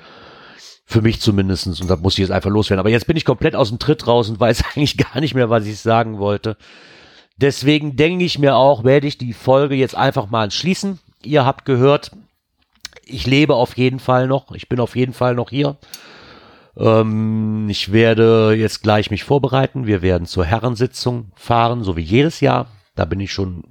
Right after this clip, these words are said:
fröhlich drauf gespannt und fieber dem Ganzen schon entgegen. Und ich wünsche euch damit ein schönes Wochenende. Macht es gut.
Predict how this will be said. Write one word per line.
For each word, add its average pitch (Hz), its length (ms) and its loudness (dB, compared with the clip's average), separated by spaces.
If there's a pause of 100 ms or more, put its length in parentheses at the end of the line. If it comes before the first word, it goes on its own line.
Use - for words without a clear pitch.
(120)
fröhlich 160 440 0
drauf 117 280 -2
gespannt 131 440 -2
und - 160 -6
fieber 143 300 -2
dem 113 120 -2
Ganzen 98 240 -2
schon 98 180 -6
entgegen. 101 420 -6 (1400)
Und 90 520 -4
ich 87 180 -4
wünsche 110 320 2
euch 120 240 2
damit 107 320 2
ein 95 280 -2
schönes 135 500 0
Wochenende. 143 520 0
Macht 113 360 0
es 98 140 -6
gut. 147 340 0